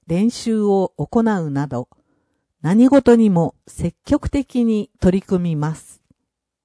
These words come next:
毎週二度行っているみなあそ、全員遊びでは、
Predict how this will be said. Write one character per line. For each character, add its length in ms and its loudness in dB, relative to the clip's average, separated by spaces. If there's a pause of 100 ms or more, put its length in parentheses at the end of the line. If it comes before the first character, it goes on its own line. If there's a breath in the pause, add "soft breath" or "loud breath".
(380)
毎 280 -4
週 500 -4
二 240 -2
度 220 2
行 280 -2 (120)
っ 80 -6
て 200 -12
い 160 -8
る 200 -14 (320)
み 200 -4
な 220 -2
あ 140 -8
そ、 280 -10 (760)
全 340 0
員 340 0
遊 300 -4
び 220 -14 (420)
で 160 -4
は、 240 -6